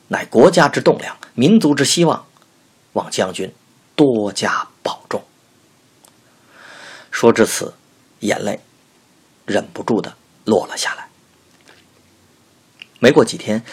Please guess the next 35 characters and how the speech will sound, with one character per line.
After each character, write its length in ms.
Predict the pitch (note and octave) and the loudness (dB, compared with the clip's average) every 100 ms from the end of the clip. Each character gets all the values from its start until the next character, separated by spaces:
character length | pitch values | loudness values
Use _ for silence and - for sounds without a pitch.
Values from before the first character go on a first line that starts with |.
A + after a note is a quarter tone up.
| - | -14
吉 140 | - C#3+ | 0 2
鸿 140 | D#3+ | 4
昌 260 | D#3+ D#3+ - | 4 2 0
又 60 | - | -6
派 200 | - B2 | 0 0
人 200 | G#2+ A2+ | 0 -6
给 100 | - | -12
父 160 | - A2+ | -4 -2
亲 160 | - | -2
送 240 | - - G#2 | -4 -4 -4
来 80 | |
一 120 | G2 A#2 | -4 -10
册 180 | - | -8
书， 340 | - - D3 - _ - | -8 -4 -4 -4 _ -18
留 260 | G#2+ - | -14 -12
作 160 | - G#2+ | -6 -6
纪 180 | - E2+ | -6 -8
念。 220 | - - _ _ _ _ _ _ _ | -14 -20 _ _ _ _ _ _ _
书 380 | - - E3 - _ _ - | -6 2 2 2 _ _ -4
为 160 | G2+ | -4
冯 220 | A2 G#2 | -2 -4
玉 100 | C3 | -4
祥 220 | A2+ - A2 | -4 -6 -8
的 80 | |
著 140 | A#2 G2 | -8 -8
作， 200 | - - _ _ _ - | -10 -16 _ _ _ -2
扉 140 | - | 2
页 260 | D3 C#3+ - - - _ | 2 2 -2 -12 -20 _
有 120 | F#2+ | -8
吉 180 | F2 - | -4 -4
鸿 140 | G#2+ A#2 | -4 0
昌 140 | A2+ | 0
将 180 | A2 F#2+ | 0 -2
军 160 | F#2 | -4
的 160 | F2 - | -8 -10